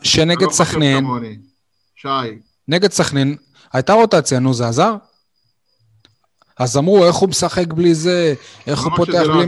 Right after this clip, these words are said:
Speaker 2: עזר,
Speaker 1: מיגל?"
Speaker 2: זה, זה גרם לנו גם ל-, לספוג שני שערים, אה,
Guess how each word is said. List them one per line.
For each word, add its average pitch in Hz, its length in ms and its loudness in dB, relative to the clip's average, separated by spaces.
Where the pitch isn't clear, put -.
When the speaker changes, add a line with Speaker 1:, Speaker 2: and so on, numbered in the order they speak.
Speaker 2:
עזר, 156 80 2
Speaker 1:
מיגל?" 165 340 0
Speaker 2:
זה, 110 60 -18
זה 120 100 -10
גרם 127 340 -4
לנו 156 160 -2
גם 143 180 -4
ל-, 135 260 -6
לספוג 127 400 -10
שני 139 200 -12
שערים, 120 480 -8
אה, 104 480 -12